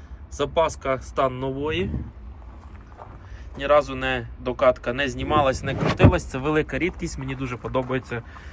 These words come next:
знаходити автомобілі з, в такому стані, от, запасне колесо. Це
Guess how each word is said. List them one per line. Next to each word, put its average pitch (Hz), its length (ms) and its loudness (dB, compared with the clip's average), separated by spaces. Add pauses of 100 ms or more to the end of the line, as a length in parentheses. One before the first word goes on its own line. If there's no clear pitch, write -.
(260)
знаходити 131 520 0
автомобілі 131 720 0
з, 135 380 2
в 139 40 -4 (380)
такому 131 360 -2
стані, 131 400 2
от, 113 140 -4 (180)
запасне 127 460 -4
колесо. 120 440 -4
Це 113 240 -8